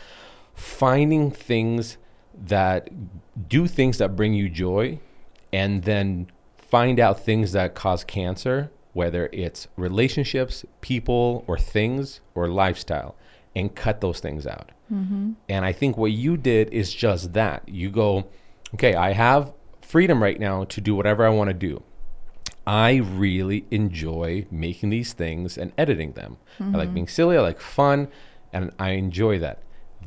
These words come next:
Speaker 1: That's something that you need to double down on.
Speaker 2: Mm-hmm.
Speaker 1: When people don't find those things, and unfortunately too many people don't find those things, they just kind of settle for consistency and, um,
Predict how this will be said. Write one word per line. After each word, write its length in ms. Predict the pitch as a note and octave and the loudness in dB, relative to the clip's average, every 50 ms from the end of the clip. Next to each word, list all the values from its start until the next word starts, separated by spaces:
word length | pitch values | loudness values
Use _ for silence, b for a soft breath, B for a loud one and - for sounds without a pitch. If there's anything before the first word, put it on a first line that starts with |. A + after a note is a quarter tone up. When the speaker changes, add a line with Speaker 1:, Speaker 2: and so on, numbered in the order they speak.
| D#2+ | -4
Speaker 1:
That's 340 | D#2+ G2+ G2+ G#2+ A#2 A#2+ - | 0 2 2 2 2 0 -4
something 580 | - - - A2+ F2+ F2 - - - G#2+ G#2+ G2 | -8 -2 0 0 0 0 -4 -4 -4 -2 -2 0
that 160 | E2 E2+ F2 E2+ | -2 -2 -2 -2
you 120 | D#2+ D#2+ D#2 | -6 -8 -6
need 160 | D2 D2+ - | -8 -8 -8
to 60 | - | -6
double 260 | G2 F#2+ F#2 F2 F#2+ F#2+ | -4 -4 -4 -2 -4 -2
down 280 | F2+ G2+ G2 G2+ F#2+ D#2 | 0 -2 -2 -2 -4 -6
on. 180 | C2+ - - - - - A3+ | -8 -12 -16 -18 -16 -12 -6
Speaker 2:
Mm-hmm. 280 | - G3 G3+ G3 F#3+ | -4 -2 -2 -2 0
Speaker 1:
When 160 | F3+ - F#2+ - | 0 0 -2 0
people 560 | - - A#2+ A#2 - C3 B2+ B2 G#2 - - _ _ | -2 -2 -4 2 4 4 2 2 0 -4 -12 _ _
don't 280 | - A2 A#2+ B2+ - - | 0 2 2 2 0 -4
find 540 | - - - - G#2 G2+ A2 A#2+ C3+ C#3+ D3+ | -10 -12 -4 0 0 2 2 2 2 2 2
those 160 | D#3 D3+ D#3 | 0 0 0
things, 200 | - D3+ D3+ C3 | -2 -2 0 0
and 80 | A2 | 0
unfortunately 380 | G2 F2+ - A2 A2 - A#2 G#2 | -2 -2 0 -2 -2 0 0 -4
too 120 | - - | -2 -2
many 100 | G#2+ G2 | -2 -2
people 220 | G2+ G2+ - - F#2 | -2 -4 -6 -6 -2
don't 240 | F2 G#2 B2 C3 B2 | 0 0 0 0 0
find 260 | - G#2 F2+ F2 E2 | -2 -4 -4 -4 -4
those 140 | E2 D#2 - | -6 -8 -10
things, 240 | - D2 D#2 E2 D#2 | -10 -10 -10 -8 -8
they 80 | E2+ | -8
just 160 | D#2 E2 - - | -8 -8 -8 -4
kind 160 | - G2+ F2+ | -4 -2 -2
of 80 | F2+ F2 | -2 -4
settle 300 | - - G#2+ G#2 G#2 G2+ | -2 -2 0 2 2 0
for 200 | - - F#2 F2 | -2 -4 -6 -6
consistency 840 | - - F2 - - - G2 - - A#2+ A2+ A2 - B2 A#2+ A#2+ A2+ | -6 -8 -10 -8 -6 -6 -6 -4 -4 -6 -6 -4 -4 -4 -2 0 0
and, 140 | F2+ E2+ B B B B B B B B B | -2 -4 B B B B B B B B B
um, 480 | - G2 F#2 F2 E2+ E2+ E2 E2 E2+ | -4 -2 -2 0 0 -2 -4 -6 -8